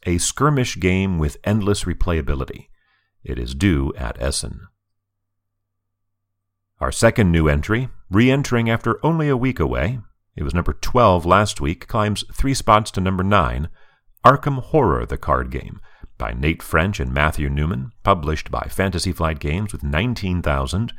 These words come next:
three hundred forty-seven, a thousand more than Wildlands, a sixteen percent increase. Sliding one spot for the second week in a row, from six to seven to eight, is Terraforming Mars, by Jacob Frixelius,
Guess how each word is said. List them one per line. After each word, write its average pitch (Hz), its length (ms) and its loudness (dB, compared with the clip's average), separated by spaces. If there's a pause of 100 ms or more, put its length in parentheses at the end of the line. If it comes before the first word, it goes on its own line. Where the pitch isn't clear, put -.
(220)
three 101 220 4
hundred 85 320 0
forty-seven, 80 680 -2 (340)
a 65 80 -6
thousand 85 680 2
more 80 260 0
than 71 180 -2
Wildlands, 82 760 0 (240)
a 117 100 0
sixteen 113 640 -2
percent 69 440 -4
increase. 80 640 -6 (2000)
Sliding 98 420 6
one 98 260 4
spot 98 380 4
for 90 120 -4
the 73 80 -2
second 107 360 0
week 85 200 0
in 80 60 -2
a 71 80 0
row, 98 480 2
from 69 160 -8
six - 340 -6
to - 120 -6
seven 113 380 2
to - 100 -8 (100)
eight, 101 260 -4 (340)
is 76 240 -2
Terraforming 104 640 2
Mars, 80 600 0 (360)
by 57 180 -8
Jacob 73 400 -2
Frixelius, 80 680 -2